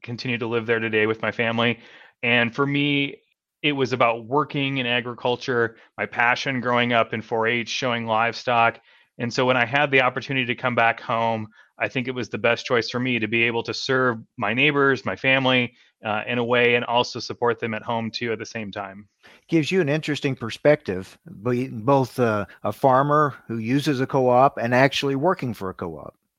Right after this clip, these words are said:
Speaker 1: Yeah, it does. Uh, the, the co-op is great in terms of allowing me, some mornings I wake up and, and work in cattle right away in the morning with my dad, uh, and then in the office as soon as I can be after that.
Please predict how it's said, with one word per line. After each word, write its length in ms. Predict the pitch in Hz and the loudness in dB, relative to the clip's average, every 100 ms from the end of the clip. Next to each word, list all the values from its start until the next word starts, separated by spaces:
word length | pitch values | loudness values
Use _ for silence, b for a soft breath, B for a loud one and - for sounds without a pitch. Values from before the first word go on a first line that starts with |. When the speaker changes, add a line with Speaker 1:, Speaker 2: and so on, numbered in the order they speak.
| _ _ _ _ - | _ _ _ _ 2
Speaker 1:
Yeah, 200 | 160 147 | 4 4
it 80 | 151 | 4
does. 340 | 156 120 110 | 4 4 2
Uh, 380 | 143 131 123 127 | 2 4 4 0
the, 200 | 127 147 | -2 -2
the 160 | 139 143 | -2 0
co-op 320 | 165 160 160 | 6 6 4
is 160 | 135 110 | -2 0
great 260 | 135 139 | 2 2
in 140 | 143 127 | -2 -4
terms 280 | 139 135 | -4 -2
of 120 | 123 117 | -4 2
allowing 320 | 117 123 127 | 2 2 0
me, 160 | 127 | -2
some 160 | 113 135 | -2 -2
mornings 360 | 127 131 135 123 | -2 -2 0 0
I 100 | 113 | 2
wake 220 | 123 123 | 2 2
up 220 | 127 127 | 2 2
and, 160 | 113 101 B B 120 | -2 -4 B B -6
and 100 | 120 | -2
work 160 | 127 | -2
in 140 | 123 113 | -2 -2
cattle 320 | 120 123 123 | 0 2 4
right 160 | 127 | 2
away 160 | 127 127 | 4 2
in 80 | 123 | 2
the 40 | |
morning 240 | 123 123 120 | 0 0 -2
with 160 | 120 | -2
my 140 | 117 117 | -2 2
dad, 440 | 110 117 120 117 b b b | 4 4 4 0 b b b
uh, 160 | 110 110 | -6 -4
and 140 | 117 123 | -2 -2
then 100 | 127 | -2
in 140 | 123 | 0
the 100 | 123 | 0
office 420 | 123 120 135 - | 2 2 0 -8
as 120 | 117 | -8
soon 160 | - 127 | -6 -4
as 100 | 117 | 0
I 120 | 123 | 0
can 300 | - 123 123 | 0 -4 -4
be 140 | 120 117 | -2 0
after 320 | 117 - 113 | 0 -2 0
that. 360 | 120 120 120 | 2 4 2